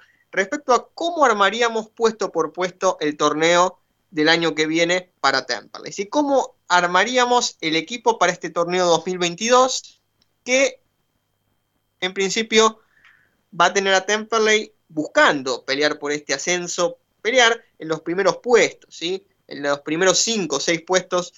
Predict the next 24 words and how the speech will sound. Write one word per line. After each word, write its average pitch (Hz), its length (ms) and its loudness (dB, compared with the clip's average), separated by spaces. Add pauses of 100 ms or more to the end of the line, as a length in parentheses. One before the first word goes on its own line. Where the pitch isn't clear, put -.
(220)
eh, 143 220 -4
se - 180 -2
busca 160 320 0
que 147 100 2
esté 147 200 0
Temperley, 127 480 -2
pero 135 240 0
para 214 220 4
ello 226 300 2
es 170 100 -2
necesario, 175 680 0 (420)
como 139 380 2
han 185 240 2
declarado 175 540 0
dirigentes 156 720 -4
y - 40 -20
también 135 320 -2
como 139 320 0
ha 302 80 4
señalado 170 600 -2
y 147 100 -14
remarcado 170 840 -2 (260)
Fernando 202 460 -4
Ruiz 165 460 -4